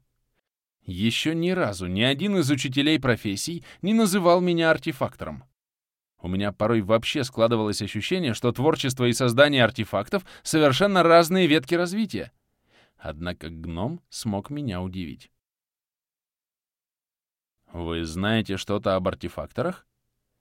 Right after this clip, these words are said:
Попробовал забросить я удочку. "Немного. За всю историю Малабара их было не так много. Сотня-две, не больше.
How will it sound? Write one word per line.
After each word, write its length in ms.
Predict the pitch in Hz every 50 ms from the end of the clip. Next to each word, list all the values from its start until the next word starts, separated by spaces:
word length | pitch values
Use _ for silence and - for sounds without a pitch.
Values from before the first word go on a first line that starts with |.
| _ _ _ _ -
Попробовал 560 | - 82 - 110 143 175 190 185 196 190 175
забросить 520 | 147 156 135 120 120 127 127 143 143 127
я 180 | 120 113 113 113
удочку. 480 | 104 90 82 76 69 - - - - - _ _ _ _ _ _ _ _ _ _ _ _ _ _ _ _ _ _ _ _ _ _ -
"Немного. 800 | 180 160 131 113 104 101 98 92 87 80 76 73 76 76 - - _ _ _ _ _ _ _ _ -
За 240 | 165 139 151 165 147
всю 220 | 131 - 165 165
историю 380 | 147 127 - 160 160 156 165 160
Малабара 540 | 156 151 151 151 143 135 156 180 190 190 170
их 160 | 160 123 120
было 220 | 123 160 170 170 165
не 160 | 160 165 160
так 300 | 131 - 151 147 139 -
много. 460 | 147 131 110 95 85 76 67 62 - - _ _ _ _ _ _ _ _ _
Сотня-две, 800 | - - 185 196 208 - - 127 113 101 107 110 127 143 156 147
не 140 | 131 135 135
больше. 440 | 117 98 85 80 - - 55 -